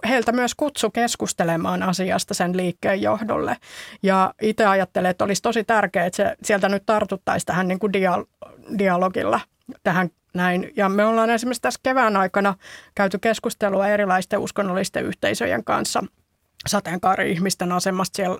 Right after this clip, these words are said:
y-, yhteisössä. Ja mä tosi paljon arvostan niitä tahoja, jotka on, on tota, joiden kanssa ollaan käyty keskusteluja. Et siellä on niinku oikeasti, ää, jossa on isoja, saattaa, et, et meidän näkemys on hyvin kaukana ehkä siitä, mitä siellä, ää, uskonnollisessa yhteisössä on,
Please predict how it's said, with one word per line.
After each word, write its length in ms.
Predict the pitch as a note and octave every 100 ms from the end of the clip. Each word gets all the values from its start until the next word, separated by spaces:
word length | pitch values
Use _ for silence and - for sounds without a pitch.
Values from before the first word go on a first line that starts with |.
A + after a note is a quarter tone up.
| - - - _ -
y-, 60 | - -
yhteisössä. 640 | G#3+ - F#3 F#3 F#3 -
Ja 100 | F3+
mä 140 | F#3+ F#3+
tosi 240 | B3 C4+
paljon 280 | A#3+ G3+ G3
arvostan 540 | A#3+ A3+ F#3 - E3+
niitä 240 | F#3+ F3+ F#3+
tahoja, 420 | G#3+ G3+ G3 D#3+
jotka 360 | F#3 - - F#3
on, 220 | F#3 F3+ -
on 200 | F#3+ F3+
tota, 340 | F#3 - F#3+ - - - -
joiden 220 | G3 F#3
kanssa 240 | - F3+ G#3
ollaan 240 | F3 F3+
käyty 280 | A3+ G#3 F3+
keskusteluja. 680 | F#3 E3+ - - F#3 G3+ G3
Et 100 | F#3+
siellä 220 | G3 F#3
on 80 | F3+
niinku 340 | F#3+ F#3 A#3 -
oikeasti, 600 | G#3 G#3 F#3+ - F#3 F3 - - -
ää, 320 | F#3+ F3 F3 D4 - -
jossa 280 | F#3 - G3
on 100 | G3
isoja, 440 | A#3+ C#4 A3+ G3
saattaa, 340 | G3 F#3 G3
et, 80 | F#3 - -
et 140 | F#3+ - _
meidän 320 | G#3 G#3 G#3
näkemys 400 | F#3+ F#3+ G3 F#3+
on 100 | G3
hyvin 240 | G#3 G3 F#3+
kaukana 500 | G#3 F#3+ F#3 F3+ F3
ehkä 200 | F#3 F#3+
siitä, 320 | G#3 F#3 F3
mitä 220 | F3 F#3
siellä, 440 | F#3 G3+ F#3 F#3 F#3 _
ää, 80 | - - - - _
uskonnollisessa 600 | G3+ - F#3+ F3 F3+ G3
yhteisössä 640 | G#3 - G3+ G3+ G3+ G3+
on, 240 | F#3 G3